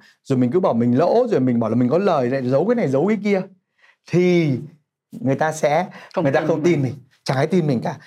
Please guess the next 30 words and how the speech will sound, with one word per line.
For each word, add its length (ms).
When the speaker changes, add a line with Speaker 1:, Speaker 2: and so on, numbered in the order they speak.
Speaker 1:
Nhưng 260
nếu 120
mà 200
có 80
bên 200
thứ 120
ba 300
mà 220
lại 180
là 140
công 220
ty 120
như 140
Big 120
Four 200
kiểm 180
toán, 300
Speaker 2:
Dạ. 140
Speaker 1:
thì 240
nó 100
rất 180
là 80
dễ. 280
Nó, 140
Speaker 2:
Ừ. 160
Speaker 1:
họ, 260
họ, 200
họ, 80
họ 100
nói 180